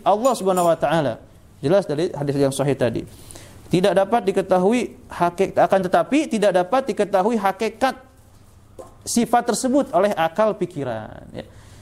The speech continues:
Jadi kita menetapkan karena Allah telah mensifati dirinya dalam Al-Qur'an, ya. Eh, dan Nabi sallallahu alaihi wasallam juga mensifati, eh, Allah Subhanahu wa taala dengan sifat-sifat tersebut tadi.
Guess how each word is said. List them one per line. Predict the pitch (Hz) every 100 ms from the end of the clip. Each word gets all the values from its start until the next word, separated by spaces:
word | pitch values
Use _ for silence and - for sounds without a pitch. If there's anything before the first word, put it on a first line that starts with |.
| -
Jadi | - 143 226
kita | - 220 226
menetapkan | 170 170 226 - 185 170 - -
karena | - - 170 208 - -
Allah | - 160 208
telah | 202 202
mensifati | 185 165 185 180 180
dirinya | 196 208 302 359 - - - -
dalam | - 147 170
Al-Qur'an, | 135 - 147 160 139 123 117 117
ya. | 151 - - - - -
Eh, | - 139 135 131 123 110
dan | 175 185
Nabi | 170 185 240 -
sallallahu | - 151 139 156
alaihi | 151
wasallam | 208 214
juga | 165 226
mensifati, | 196 196 208 214 240 - - - - -
eh, | 165 170 156 -
Allah | 208 226
Subhanahu | 175 180 165
wa | 165
taala | 185 180
dengan | 180
sifat-sifat | 180 175 170 180 180
tersebut | 214 220
tadi. | 180 156